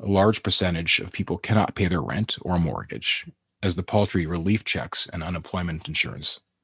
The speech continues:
run out. What was the response of the Democrats and Republicans in Congress and in the White House as the country plunged into depression?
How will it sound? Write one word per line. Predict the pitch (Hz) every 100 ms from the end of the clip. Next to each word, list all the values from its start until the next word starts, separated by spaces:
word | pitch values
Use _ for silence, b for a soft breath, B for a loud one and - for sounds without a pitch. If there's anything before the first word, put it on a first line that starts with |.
| -
run | 78
out. | - - _ _ _ _ _ _ _ _ _ _ _ _ _ _ _ _ _ _ - B B B B B B B _ _ _ -
What | 147
was | 180 175
the | 151
response | 120 - - 104 151 180 - - - _ -
of | - 120
the | 120
Democrats | 113 131 135 139 139 -
and | 131
Republicans | 110 123 123 120 127
in | 117
Congress | 110 - 110 113 123 -
and | 104
in | 104
the | 101
White | 101 104
House | 101 117 131
as | 90 82
the | 95
country | - 92 92
plunged | 87 - 98 101 92
into | 78 85
depression? | 80 - 98 - 69